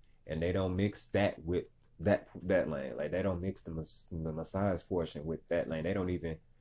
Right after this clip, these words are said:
incorporate them being a masseuse into s-, scenes. Like, they don't want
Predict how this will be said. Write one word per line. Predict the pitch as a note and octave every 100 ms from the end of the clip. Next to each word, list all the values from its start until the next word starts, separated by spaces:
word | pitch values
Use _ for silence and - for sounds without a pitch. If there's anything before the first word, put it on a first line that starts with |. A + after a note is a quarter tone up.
| - -
incorporate | - E2 - A#2 G#2 D#2+ F2+ E2+ - - - - - - - - - - - - -
them | G2+ G#2
being | F#2 F#2 F2+
a | E2
masseuse | D#2+ - C3+ C#3+ C#3+ - - -
into | - F#2 - F#2+ F2
s-, | D#2 - - -
scenes. | - F#3+ D#3+ C#2+ - - - -
Like, | F2 E2
they | F#2+
don't | G2+ F#2+
want | G#2 A2+ G#2+